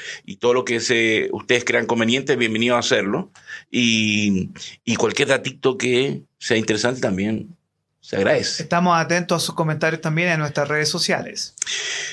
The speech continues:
Speaker 1: Quiero saludar a mi querida Elvira Escorzo Pavés, que nos está viendo. Besos para ti, grandiosa.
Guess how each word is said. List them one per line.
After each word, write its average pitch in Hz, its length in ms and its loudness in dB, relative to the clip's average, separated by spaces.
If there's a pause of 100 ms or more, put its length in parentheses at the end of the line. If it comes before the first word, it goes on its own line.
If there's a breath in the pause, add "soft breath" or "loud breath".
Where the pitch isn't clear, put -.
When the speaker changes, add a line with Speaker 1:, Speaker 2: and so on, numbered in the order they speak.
(320 loud breath)
Speaker 1:
Quiero 208 200 4
saludar 185 300 6
a 185 40 4
mi 175 120 -2
querida 165 420 4
Elvira 151 280 2
Escorzo 160 300 0
Pavés, 143 300 4
que 147 100 -2
nos 127 120 -4
está 147 120 4
viendo. 143 580 2 (600)
Besos 131 300 2
para 107 260 0
ti, 147 280 2
grandiosa. 143 840 2